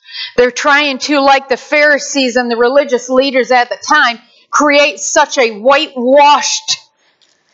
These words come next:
lifestyle that, you know, Jesus called them whitewashed tombs.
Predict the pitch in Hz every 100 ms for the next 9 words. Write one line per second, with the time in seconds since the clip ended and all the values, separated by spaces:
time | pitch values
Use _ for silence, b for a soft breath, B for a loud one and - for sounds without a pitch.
0 | _ _ - 233 285 311 285 - - 269
1 | 214 208 202 240 - _ _ - 240 -
2 | - _ 240 220 214 220 277 277 254 -
3 | 247 240 220 262 269 262 262 - - 302
4 | 330 320 185 170 - - -